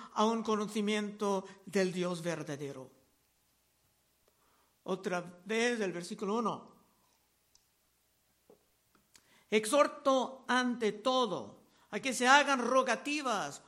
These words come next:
oraciones, peticiones, acciones de gracias por todos los hombres,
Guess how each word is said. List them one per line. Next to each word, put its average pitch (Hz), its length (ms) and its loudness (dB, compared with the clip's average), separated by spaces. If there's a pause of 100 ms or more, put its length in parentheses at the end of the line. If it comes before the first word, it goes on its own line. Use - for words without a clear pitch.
(240)
oraciones, 277 800 4
peticiones, 254 640 0
acciones 254 460 -4
de 214 80 -4
gracias 226 680 -2 (380)
por 254 260 -4
todos 302 380 0
los 254 220 0
hombres, 269 720 -4